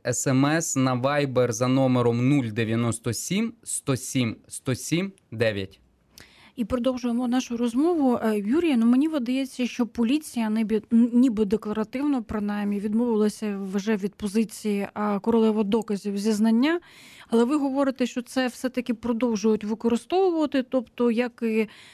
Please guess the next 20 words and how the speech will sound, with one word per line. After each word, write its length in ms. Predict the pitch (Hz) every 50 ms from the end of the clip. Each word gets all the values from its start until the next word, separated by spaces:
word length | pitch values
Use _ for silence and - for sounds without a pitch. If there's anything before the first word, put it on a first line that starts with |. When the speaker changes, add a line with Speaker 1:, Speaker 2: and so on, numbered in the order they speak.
| - - - -
Speaker 2:
а, 240 | 220 220 214 208
єдиний 480 | 214 196 269 247 214 285 294 277 262 240
можливий 560 | 233 226 247 226 214 233 254 254 220 226 233
варіант, 640 | 214 202 226 220 220 226 269 339 381 381 359 - -
да, 280 | 220 208 262 285 302 269
задля 280 | 247 240 202 208 220
того, 300 | 214 - 285 262 285 269
щоб, 220 | 240 - - 233 226
в 20 |
принципі, 440 | - 247 254 262 254 - 240 - 240
передати 600 | 202 - 240 226 226 214 208 233 220 208 - 208 196
справу 440 | - - _ 240 233 220 208 214
в 100 | 214 208
суд, 320 | - - - 381 381 - _
поставити 540 | 233 214 - - 220 208 202 196 - 208 196
собі 280 | - 214 196 190 208
статистичну 680 | 196 - 214 214 - 214 202 - 233 220 - - 233
галочку 460 | 220 254 339 359 330 285 - - - 240
і 60 | 226
сподіватися 760 | - - - 214 220 214 233 247 240 247 226 - - 214 208